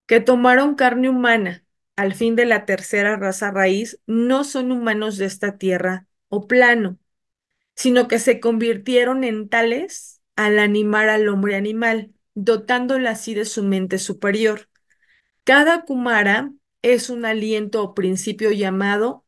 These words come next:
alma humana, manas o mente. Según dicen las enseñanzas, cada uno de ellos es un pilar de luz.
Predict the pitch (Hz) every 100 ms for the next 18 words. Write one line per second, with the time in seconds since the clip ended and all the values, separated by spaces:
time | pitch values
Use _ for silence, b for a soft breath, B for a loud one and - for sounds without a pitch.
0 | _ 180 190 196 196 185 175 170 175 156
1 | 143 143 _ 185 208 233 247 285 294 -
2 | 185 196 233 240 - 170 - _ b b
3 | b b b - 247 233 247 294 302 285
4 | 269 233 220 262 - 160 147 175 185 208
5 | 247 247 226 - - - - 214 233 254
6 | 247 240 247 247 262 226 202 214 220 -
7 | 214 220 220 226 220 202 185 175 175 175
8 | 175 160 - - -